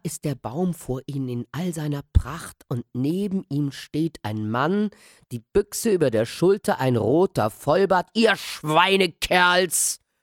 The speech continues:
sagt der Förster, als er die drei mit der Fichte sieht. Und dann schweigt er. Und auch die Kinder sagen nichts. Sie stehen und starren.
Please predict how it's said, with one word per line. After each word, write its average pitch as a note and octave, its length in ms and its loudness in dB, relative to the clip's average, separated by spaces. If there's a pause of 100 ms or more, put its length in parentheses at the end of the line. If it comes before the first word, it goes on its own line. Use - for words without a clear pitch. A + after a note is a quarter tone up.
(800)
sagt - 280 -10
der F2+ 80 -8
Förster, - 460 -6
als G2 120 -6
er G2+ 80 -6
die F#2+ 160 -10
drei A2 240 -6
mit G#2+ 140 -8
der F#2 80 -2
Fichte - 480 -8
sieht. G2+ 320 -8 (1500)
Und A2 120 -2
dann F#2 140 -8
schweigt - 420 -10
er. - 180 -20 (680)
Und A2+ 80 -4
auch - 100 -10
die - 100 -12
Kinder A#2+ 360 -4
sagen G#2 240 -6
nichts. - 260 -12 (800)
Sie - 80 -10
stehen A2+ 480 -4 (320)
und G2 140 -8
starren. G2+ 420 -14